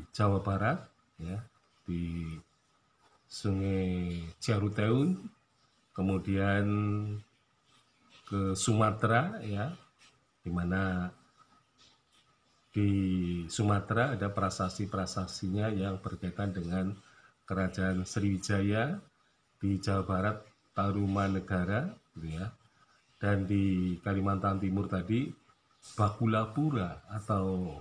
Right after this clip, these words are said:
yang disebut dengan Kutai. Nah, jadi orang mengenal tulisan itu terbatas sekali ya, karena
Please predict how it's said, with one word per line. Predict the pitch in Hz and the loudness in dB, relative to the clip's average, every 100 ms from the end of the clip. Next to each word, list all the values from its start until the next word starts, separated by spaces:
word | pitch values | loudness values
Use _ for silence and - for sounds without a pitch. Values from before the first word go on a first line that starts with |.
| 117 | -4
yang | 107 | -2
disebut | 95 90 95 95 | -2 -2 -4 -2
dengan | 92 95 90 | -2 0 -2
Kutai. | - 113 113 95 87 - - _ _ _ _ _ _ _ _ _ | 0 0 2 2 0 -6 -20 _ _ _ _ _ _ _ _ _
Nah, | - 101 | -4 0
jadi | 107 160 220 - - _ _ _ _ - | 2 2 2 -2 -12 _ _ _ _ -2
orang | 143 175 185 | 2 4 4
mengenal | 165 151 139 131 131 | 4 2 2 2 2
tulisan | 131 123 113 123 117 | 2 2 2 0 0
itu | 117 160 185 - | 0 -2 -4 -4
terbatas | 165 131 123 117 127 - | -2 2 2 2 -2 -2
sekali | 117 110 98 73 - _ | -2 0 -2 -6 -14 _
ya, | 82 92 101 | -10 -8 -4
karena | 104 101 139 | -2 2 0